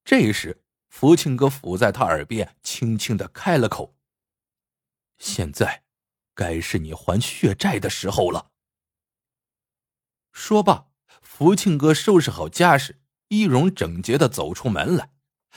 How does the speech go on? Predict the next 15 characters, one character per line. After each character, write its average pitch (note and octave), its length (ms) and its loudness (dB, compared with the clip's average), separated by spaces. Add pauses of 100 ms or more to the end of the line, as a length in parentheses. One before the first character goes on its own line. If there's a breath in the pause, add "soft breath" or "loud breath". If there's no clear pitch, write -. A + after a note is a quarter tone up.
(180 soft breath)
他 C#3 180 4
对 C3 140 0
一 D#3+ 180 0
直 B2 160 0
守 E2+ 260 -4
候 G#2+ 160 2
在 G2+ 160 2
门 F#2+ 220 0
外 A#2+ 160 4
的 G2+ 100 -4
其 - 240 -4
他 C#3+ 140 2
护 D3 200 2
卫 F#2+ 200 4
说 - 300 -10